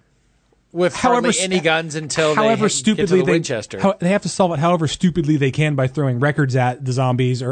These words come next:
Speaker 2: or, you know, hitting them in the head with a cricket bat or garden shovels or, or whatever until they,
Speaker 1: Yeah.
Speaker 2: you know,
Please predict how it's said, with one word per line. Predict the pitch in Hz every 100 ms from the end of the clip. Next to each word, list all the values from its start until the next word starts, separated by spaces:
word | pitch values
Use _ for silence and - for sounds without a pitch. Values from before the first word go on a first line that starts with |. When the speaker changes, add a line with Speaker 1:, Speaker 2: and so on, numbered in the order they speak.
| 131
Speaker 2:
or, | 120 113 - - - - - _
you | 151
know, | 135 131 147
hitting | 135 185
them | 160 160
in |
the | 143
head | 151
with | 131
a | 127
cricket | 170 156
bat | 135 131 135 123
or | 123 110 _ _ 131
garden | 151 151 147 131
shovels | 143 127 131 131
or, | 151
or | 151
whatever | 160 156 165 131
until | 127 131 180
they, | 147
Speaker 1:
Yeah. | 123 - - - -
Speaker 2:
you | 147
know, | 135 120